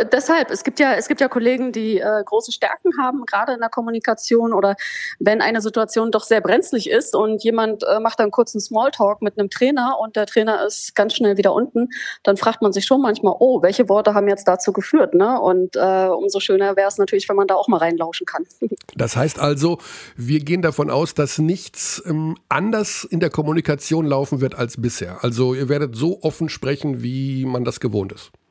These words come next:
Speaker 1: Äh, letztendlich ja.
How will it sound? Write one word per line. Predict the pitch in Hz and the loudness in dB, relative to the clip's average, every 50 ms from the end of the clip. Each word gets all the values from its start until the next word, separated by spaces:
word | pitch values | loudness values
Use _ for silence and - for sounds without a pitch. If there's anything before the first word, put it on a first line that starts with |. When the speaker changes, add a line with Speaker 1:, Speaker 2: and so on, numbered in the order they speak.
| _ _ _ _ _ _ _ _ _ _ _ _ _ _ - - - - - - - - - | _ _ _ _ _ _ _ _ _ _ _ _ _ _ -20 -16 -12 -12 -10 -10 -12 -4 0
Speaker 1:
Äh, | 196 185 180 180 - 185 | 0 2 2 2 2 2
letztendlich | 180 170 170 - - 151 - 156 - | 0 2 0 0 -2 -2 -2 -6 -6
ja. | - 135 147 156 156 - | -4 -2 -2 -2 -4 -6